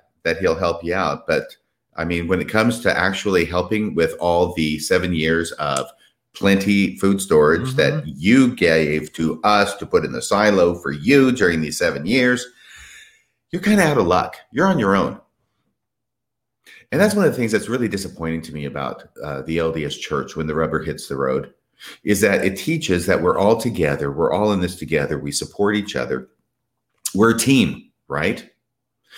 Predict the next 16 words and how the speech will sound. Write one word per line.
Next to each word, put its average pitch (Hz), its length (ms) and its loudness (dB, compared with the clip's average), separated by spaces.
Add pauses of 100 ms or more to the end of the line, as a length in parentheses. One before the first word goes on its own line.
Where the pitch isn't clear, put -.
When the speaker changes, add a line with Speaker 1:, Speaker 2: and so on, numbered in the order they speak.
(120)
Speaker 2:
Yeah. 85 160 -8
Speaker 1:
And 113 140 2
there 117 80 4
was 117 120 2
actually 135 400 -2
a, 85 200 -2
a - 40 -4
great 107 280 0
statement 113 400 0
by 85 120 0
Brigham 85 340 -4
Young 95 320 -4
where 80 120 -2
he 82 140 -8
talked 98 360 -4
about, 67 360 -8